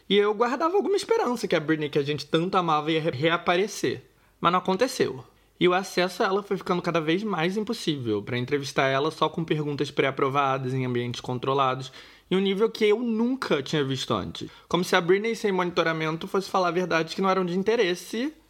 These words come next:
pra quem a controlava. E aí não teve como a ficha não cair, né? A Britney não tava bem, não existia coerência em fazer ela trabalhar como uma mulher plenamente curada, ao mesmo tempo que ela não podia nem sequer dar uma entrevista sem su-, sem supervisionamento.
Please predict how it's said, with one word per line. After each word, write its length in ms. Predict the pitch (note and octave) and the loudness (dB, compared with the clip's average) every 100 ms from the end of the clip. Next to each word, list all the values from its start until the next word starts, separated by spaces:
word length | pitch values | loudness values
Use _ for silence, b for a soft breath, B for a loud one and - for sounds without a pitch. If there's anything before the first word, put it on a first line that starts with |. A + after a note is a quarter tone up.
| _ _ | _ _
pra 160 | - G#3+ | 0 0
quem 300 | - G#3+ G3 | 2 0 0
a 60 | |
controlava. 840 | G3+ G#3+ A3 B3 D3 A2 A#2 B2 - b b b | 0 0 2 2 2 0 -6 -8 -10 b b b
E 60 | - | 0
aí 140 | G#4+ | 2
não 120 | A#3+ | 2
teve 160 | A#3+ G#3 | 2 0
como 160 | A3 | 2
a 60 | A3+ | 2
ficha 240 | A3+ G#3 | 0 -2
não 80 | A3 | -2
cair, 300 | A3 C#4 C3 | 2 2 0
né? 260 | A2+ C#3+ F3+ B B | -2 -4 -6 B B
A 100 | - | 0
Britney 300 | D#3+ F#3+ A#3+ | 4 2 0
não 180 | B3 A#3 | -2 2
tava 220 | G#3+ F3 | 2 2
bem, 340 | G#3 F3 F3 B3+ | 2 0 0 0
não 80 | |
existia 480 | A3+ F3+ F#3+ - A#3+ | 0 0 -2 -2 0
coerência 720 | A#3+ A#3 F#3+ E3 E3+ - B3+ | 2 2 2 0 -2 -4 -4
em 80 | B3+ | -2
fazer 260 | - F3 D#3+ | 0 0 2
ela 120 | D#3 | 0
trabalhar 500 | D3+ C#3+ C#3+ C3+ C#3+ | 2 2 2 2 0
como 200 | - E3+ | 0 0
uma 80 | D#3+ | 0
mulher 400 | D#3+ D3 C#3+ C3+ | 0 0 -2 -2
plenamente 560 | F#3 F3+ A#3 A3 F#3+ - | 0 2 0 -2 -2 -2
curada, 560 | - D#3+ C#3 D3+ G3+ - B B | -2 2 0 0 -4 -6 B B
ao 80 | F#3 | 2
mesmo 280 | F#3 F#3+ | 2 0
tempo 220 | F#3 F3+ F#3 | 0 -2 0
que 60 | |
ela 120 | F#3 | 0
não 80 | F#3 | 0
podia 560 | F#3 F3 D#3+ F3 F3+ F#3+ | 0 -2 -2 0 2 0
nem 240 | F#3 F#3+ | -2 -2
sequer 400 | A3 E3 A3 F3+ | -4 -4 0 2
dar 100 | G3+ | 2
uma 80 | G3+ | 0
entrevista 640 | G#3 A#3 G3 F#3 - A3 | 0 0 0 -4 -2 0
sem 420 | A3 - G3 F#3+ G#3 | 0 0 0 0 -2
su-, 160 | - | -8
sem 300 | - G#3 G3 | -2 0 0
supervisionamento. 1300 | A3 A#3 - G#3 G#3 F#3+ G3+ A3 A3 D3+ C#3+ C3+ A#2 | -2 -2 2 2 2 0 0 0 -2 -2 -4 -6 -8